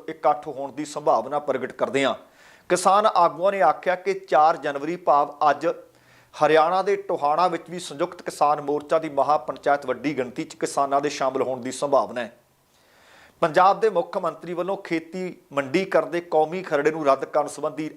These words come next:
ਆਏ ਬਿਆਨ ਦਾ ਵੀ ਉਹਨਾਂ ਵੱਲੋਂ ਸਵਾਗਤ ਕੀਤਾ ਗਿਆ ਹੈ ਅਤੇ ਸਵਾਗਤ ਕਰਦਿਆਂ ਮੀਟਿੰਗ ਦੇ ਵਿੱਚ ਪੰਜਾਬ ਸਰਕਾਰ ਤੋਂ ਮੰਗ ਕੀਤੀ ਗਈ ਹੈ ਕਿ ਵਿਧਾਨ ਸਭਾ ਦਾ ਇਜਲਾਸ ਬੁਲਾ ਕੇ ਇਹਨੂੰ ਰੱਦ ਕਰਨ ਸੰਬੰਧੀ ਮਤਾ ਪਾਸ ਕੀਤਾ ਜਾਵੇ।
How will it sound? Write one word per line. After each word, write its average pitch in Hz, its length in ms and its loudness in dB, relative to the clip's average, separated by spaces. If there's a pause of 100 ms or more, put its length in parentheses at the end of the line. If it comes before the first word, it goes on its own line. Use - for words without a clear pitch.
ਆਏ 151 200 4
ਬਿਆਨ 135 340 2
ਦਾ 147 100 2
ਵੀ 147 120 -8 (100)
ਉਹਨਾਂ 170 200 0
ਵੱਲੋਂ 147 180 -2
ਸਵਾਗਤ 143 360 0
ਕੀਤਾ 123 280 -6
ਗਿਆ 120 200 0
ਹੈ - 160 -8 (540)
ਅਤੇ 208 200 4
ਸਵਾਗਤ 180 440 0
ਕਰਦਿਆਂ 175 380 0
ਮੀਟਿੰਗ 151 440 -6
ਦੇ 175 100 0
ਵਿੱਚ 151 300 0 (460)
ਪੰਜਾਬ 165 360 4
ਸਰਕਾਰ 185 400 0
ਤੋਂ 170 160 -4
ਮੰਗ 139 160 -2
ਕੀਤੀ 127 340 -10
ਗਈ 131 200 0
ਹੈ 104 220 -2 (360)
ਕਿ 170 100 4
ਵਿਧਾਨ 165 320 4
ਸਭਾ 190 260 -2
ਦਾ 196 260 2
ਇਜਲਾਸ 147 560 2
ਬੁਲਾ 156 240 2
ਕੇ 170 240 -8
ਇਹਨੂੰ 175 240 -2
ਰੱਦ 143 200 2
ਕਰਨ 143 220 -2
ਸੰਬੰਧੀ 151 380 -10
ਮਤਾ 135 440 0
ਪਾਸ 135 280 2
ਕੀਤਾ 117 280 -10
ਜਾਵੇ। 113 320 -2